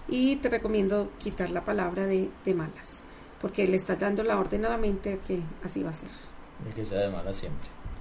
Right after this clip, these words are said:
Speaker 2: Veintiuno de febrero del setenta y ocho, a las cinco P M en Sonsón.
Speaker 1: Ujú.
Speaker 2: Quisiera saber cómo se ve mi aspecto económico en lo que resta del año.
Speaker 1: Bueno,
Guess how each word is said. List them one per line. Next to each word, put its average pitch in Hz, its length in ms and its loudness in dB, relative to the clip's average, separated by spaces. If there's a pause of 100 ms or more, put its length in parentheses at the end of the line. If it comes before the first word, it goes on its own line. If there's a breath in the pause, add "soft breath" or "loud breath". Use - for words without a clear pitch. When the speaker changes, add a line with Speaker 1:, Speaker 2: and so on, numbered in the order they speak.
(640 loud breath)
Speaker 2:
Veintiuno 147 420 8
de 156 100 12
febrero 123 420 12
del 123 140 6
setenta 107 640 4
y 107 120 6
ocho, 107 360 2 (720)
a 101 60 2
las 98 300 4
cinco 113 360 0
P 113 240 6
M 117 360 0
en 95 200 -4
Sonsón. 87 600 -2 (1900)
Speaker 1:
Ujú. 180 100 -2
Speaker 2:
Quisiera 113 260 10
saber 113 240 8
cómo 120 200 0
se 113 140 4
ve 92 300 4 (160)
mi 95 140 -2
aspecto 92 560 -4
económico 104 640 -2 (140)
en 95 160 -4
lo 87 120 -4
que 90 120 -8
resta 87 400 -2
del 95 260 -4
año. 92 260 -2 (1600)
Speaker 1:
Bueno, 156 360 2